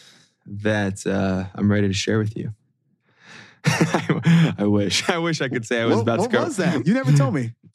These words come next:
Speaker 1: No, actually, I, uh, I just, <laughs> I actually just saw it recently when I got the mail. I subscribe to a lot of nasa, um, just nasa and aviation, uh, type magazines, and so it was just a, an envelope that had to do with that. I wish it was an invite to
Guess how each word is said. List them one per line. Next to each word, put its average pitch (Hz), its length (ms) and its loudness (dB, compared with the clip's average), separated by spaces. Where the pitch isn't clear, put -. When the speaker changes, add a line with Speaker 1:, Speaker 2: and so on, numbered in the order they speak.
Speaker 1:
No, 135 120 2
actually, 131 320 -2
I, 123 200 0
uh, 107 240 -2
I 113 140 -2
just, 117 280 -4
<laughs> - 40 -10
I 147 460 0
actually 107 240 0
just 98 100 -2
saw 104 160 0
it 87 60 -2
recently 101 300 -2
when 98 100 0
I 98 40 0
got 98 120 -4
the - 60 -4
mail. 95 120 0
I 98 80 -2
subscribe 98 460 -4
to - 80 -2
a - 20 2
lot 95 140 0
of 92 40 2
nasa, 90 560 -2
um, 78 460 -2
just 101 360 -2
nasa 120 340 2
and 110 100 2
aviation, 101 800 2
uh, 92 280 -2
type 98 280 -4
magazines, 95 580 0
and 92 100 -6
so 90 140 -4
it 92 60 0
was 92 80 0
just 92 180 -4
a, 85 240 -2
an 135 60 -2
envelope 131 400 2
that 120 80 0
had 120 120 2
to 110 40 0
do 107 100 2
with 101 120 0
that. 107 320 -2
I 110 80 0
wish 123 260 0
it 131 60 2
was 113 160 2
an 117 40 2
invite 107 480 0
to 107 440 2